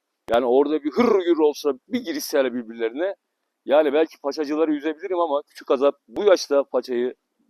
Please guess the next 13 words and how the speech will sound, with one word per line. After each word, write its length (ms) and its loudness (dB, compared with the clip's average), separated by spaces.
üzebilir 420 -6
arkadaşlar. 680 -8
Herkese 380 -4
hayırlı 180 0
günler. 440 -10
Bir 60 -14
sonraki 360 -2
videoda 300 0
görüşmek 380 -4
üzere. 300 -4
Kendinize 400 -6
iyi 120 -4
bakın. 340 -12